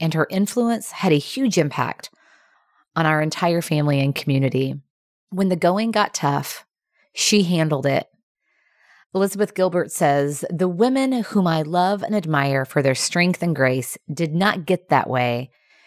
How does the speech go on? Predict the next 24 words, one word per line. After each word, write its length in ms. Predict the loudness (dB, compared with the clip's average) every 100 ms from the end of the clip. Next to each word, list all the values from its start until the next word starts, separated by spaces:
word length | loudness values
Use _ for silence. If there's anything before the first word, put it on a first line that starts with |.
| _
because 260 | -2 0 0
shit 240 | 0 -2
worked 300 | 0 -4 0
out. 300 | 2 2 -4 -12 _ _ _ _ _ _ _ _ _ -4
They 100 | 0
got 320 | 2 0 0
that 180 | -2 0
way 480 | 0 0 0 -4 -2
because 360 | 2 2 2 -2
shit 320 | 2 2 2
went 240 | -4 -4
wrong 640 | 0 0 2 0 -2 -4 -8 _ _ _ _ _
and 220 | 0 2
they 140 | 0 -4
handled 560 | -8 0 2 4 2
it. 160 | 0 -2 _ _ _ _ _ _ _ _ _ _ _ _
They 120 | -2 0
handled 420 | 2 2 2 0
it 200 | -2 -2
in 160 | 0 0
a 80 | -2
thousand 600 | -2 0 0 0 -2 0
different 280 | 0 -2 -2
ways, 640 | 0 2 2 0 -4